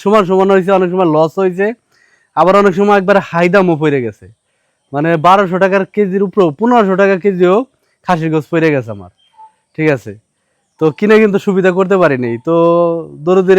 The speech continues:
এই মাপটা দেখার পর আমার কাছে খুব ভালো লাগছে। তো আজকে আমরা এই পাকিস্তানি মাপটা দেখবো যে আসলে এই খাসির কত কিলো গোস হয় পাকিস্তানি মাপে। খারা, আরে একটা মিনিট দরদি,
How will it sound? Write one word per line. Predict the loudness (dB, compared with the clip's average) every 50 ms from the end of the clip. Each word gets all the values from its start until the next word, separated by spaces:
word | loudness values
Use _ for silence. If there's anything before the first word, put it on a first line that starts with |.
| 4 2
এই | 2 2
মাপটা | 2 0 0 0 -2 0 0
দেখার | 0 -2 -2 -2 0
পর | 0 0 0
আমার | 0 -2 -4
কাছে | -8 -8 -8 -10
খুব | -8 -6 -4
ভালো | -2 0 0
লাগছে। | -2 -2 _ -8 -8 -8 -8 _ _ _ _ _ _ _ _ _
তো | -2 -2
আজকে | -2 0 0 0
আমরা | 2 2 2
এই | 2 2 -2
পাকিস্তানি | -2 -2 -4 -4 -2 -2 0 0 0
মাপটা | 0 0 -2 -4 -2 -2
দেখবো | -4 -2 -2 -4 -4 -4 _ _ _ _ _ _ _ _ _
যে | -6 -2 -2 -2
আসলে | 0 0 0 2 4 4 4 2 0 -4 _ _ _ -8 -6
এই | -6 -6
খাসির | -8 -10 -10 -10 -8 -6 -6
কত | -4 -4 -4 -4
কিলো | -4 -4 -4 -2
গোস | -2 -2 -2 0 0 0
হয় | 0 0 -2 _ _ _ _ _ _ _ -6
পাকিস্তানি | -4 -4 -4 -6 -4 -6 -6 -6 -6 -6
মাপে। | -8 -10 -10 -14 -20 -20 -20 -20 -20 -20 _ _ -10 -2
খারা, | 0 2 2 2 2 0 -4 _ _ _ _ _ _ _ _ _ _ _ _ _ _ _ _ _ _ _ -4
আরে | 0 2 2 4 2 2
একটা | 0 -2 -2 0
মিনিট | 0 2 2 2 0 0 -4 -8 _ _ -20 -16 -10
দরদি, | -8 -8 -8 -8 -10 -14 -18